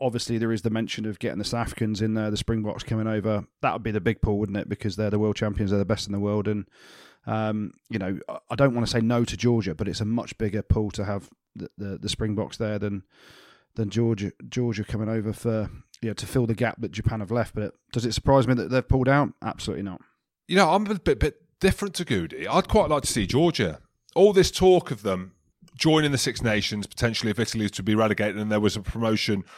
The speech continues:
Speaker 2: relegation part to the Six Nations, I'd quite like to see what Georgia have got.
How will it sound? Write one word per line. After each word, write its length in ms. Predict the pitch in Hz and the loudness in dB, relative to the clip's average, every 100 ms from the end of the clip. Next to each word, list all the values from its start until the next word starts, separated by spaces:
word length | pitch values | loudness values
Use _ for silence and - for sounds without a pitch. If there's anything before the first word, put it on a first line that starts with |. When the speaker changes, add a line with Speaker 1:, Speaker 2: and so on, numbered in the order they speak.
| - _ - | -20 _ 2
Speaker 2:
relegation 840 | 117 110 120 117 - 107 104 101 _ _ _ _ _ - | 4 4 4 4 2 0 0 -4 _ _ _ _ _ 2
part 460 | 143 117 87 - - - - - | 4 4 2 -2 -8 -20 -20 -6
to 100 | 104 | -4
the 80 | |
Six 260 | 101 123 - | -2 -4 -2
Nations, 680 | 95 90 - 87 92 101 - _ _ _ - | -2 -2 -2 -6 -6 -6 -8 _ _ _ -4
I'd 180 | 180 185 | -2 2
quite 240 | 180 151 | 4 2
like 260 | 151 139 135 | 0 0 0
to 60 | - | 0
see 80 | |
what 140 | 127 113 | 0 2
Georgia 280 | 120 107 107 | 2 2 0
have 100 | 95 | 0
got. 260 | 180 127 | 0 0